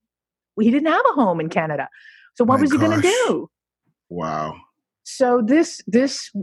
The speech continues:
Speaker 1: basically forced me into a position where I, I, I had to become financially responsible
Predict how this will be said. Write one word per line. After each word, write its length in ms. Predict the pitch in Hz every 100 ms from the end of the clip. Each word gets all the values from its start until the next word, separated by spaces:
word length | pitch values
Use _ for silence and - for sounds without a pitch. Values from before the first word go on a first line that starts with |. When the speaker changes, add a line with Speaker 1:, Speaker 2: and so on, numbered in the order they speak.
| 185 190 175 175 - 190
Speaker 1:
basically 600 | 233 262 285 262 233 185
forced 360 | - 208 226 226
me 140 | 190
into 220 | 180 175 160
a 40 |
position 760 | 170 160 196 226 185 165 165 - 175
where 320 | 180 175 165
I, 180 | 170 170
I, 280 | 175 156 -
I 60 | 170
had 220 | 180 185
to 40 | 185
become 220 | 180 175
financially 420 | 170 160 160 147
responsible 520 | 143 - 139 - -